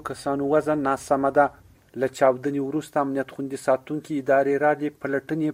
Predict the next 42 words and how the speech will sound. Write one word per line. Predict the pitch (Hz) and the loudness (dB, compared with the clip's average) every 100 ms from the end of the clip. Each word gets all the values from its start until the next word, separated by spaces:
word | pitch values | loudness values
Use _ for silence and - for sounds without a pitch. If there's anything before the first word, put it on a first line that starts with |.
| - | -2
پیل | 139 135 - | -2 -4 -6
کړي | 147 139 | -6 -4
دي. | 139 139 _ _ _ 113 | -6 -8 _ _ _ 0
د | 139 127 | 2 4
بم | 139 139 | 0 0
وژونکي | 127 127 135 131 | -4 -4 -6 -6
ډلې | 127 147 151 147 _ - 131 | -4 -2 -4 -10 _ -2 4
ډایرکټر | 139 135 - 160 - - | 4 4 -2 -6 -4 -4
سیویل | 139 139 135 135 | -2 -2 -4 -8
ډیفنس | - 151 - - _ 131 | -6 -8 -8 -16 _ -8
اسلم | - 139 135 - | -4 -2 -4 -2
ترین | 135 139 | -4 -2
وویل | 139 151 156 147 | -2 0 0 -2
چې | - - 143 | -8 -2 2
دا | 143 123 | 2 2
ځان | 135 135 | 0 0
وژونکی | 135 127 156 151 139 123 | -2 -4 -4 -4 -6 -6
برید | 139 135 123 | -4 -6 -4
دی. | 147 135 _ _ - | -4 -4 _ _ -4
د | 139 | 0
ده | 147 | 0
په | - 131 | -2 -2
خبره | 143 147 156 | -2 0 0
چې | 147 123 | -2 -4
برید | 131 135 - | -4 -4 -2
کوونکی | 143 156 151 156 - | -4 -2 -4 -6 -6
پر | 135 139 | -6 -4
موټرسایکل | - - 131 - 156 147 | -4 -4 -2 -2 -2 -2
باندې | 151 151 151 | -2 -4 -4
دی | 151 - _ | -6 -8 _
چې | - 135 | -8 0
د | 135 135 131 | 2 2 2
ډي | 139 | 0
آی | 135 | 0
جي | 127 156 - | -4 -6 0
د | 135 135 | 0 4
ګاډۍ | 135 135 156 135 | 2 2 -4 -4
د | 131 - | -6 -4
تیریدو | 135 139 139 156 - | -4 -4 -2 -4 -4
پر | 139 139 | -6 -4
مهال | 127 151 151 | 0 0 2
باندې | 151 151 | -2 -4